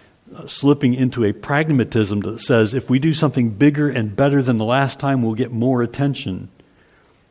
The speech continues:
When what God says we should be doing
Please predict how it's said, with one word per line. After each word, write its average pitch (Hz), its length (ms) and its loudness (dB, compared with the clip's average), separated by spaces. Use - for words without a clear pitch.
When 131 180 4
what 135 240 2
God 165 320 2
says 107 440 0
we 107 120 -6
should 104 180 -4
be 104 100 -4
doing 104 440 -2